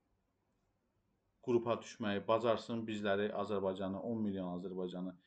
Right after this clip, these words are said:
sevindirsin. Təşəkkür edirik Qarabağa ki, bizləri sevindirir və sizlərə də təşəkkür edirik ki, həm Qarabağa, həm də bizə dəstək olursunuz. Dəstəyinizi əsirgəməyin, şərhləri bol-bol yazın və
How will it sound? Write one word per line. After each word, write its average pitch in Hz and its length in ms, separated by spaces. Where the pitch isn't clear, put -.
sevindirsin. 92 680
Təşəkkür 135 460
edirik 104 300
Qarabağa 107 460
ki, 107 140
bizləri 101 380
sevindirir 104 420
və 110 80
sizlərə 113 400
də 113 100
təşəkkür 104 460
edirik 95 240
ki, 113 100
həm 113 180
Qarabağa, 107 480
həm 113 160
də 107 100
bizə 101 220
dəstək 101 400
olursunuz. 92 380
Dəstəyinizi 117 500
əsirgəməyin, 113 540
şərhləri 120 520
bol-bol 117 460
yazın 117 340
və 117 140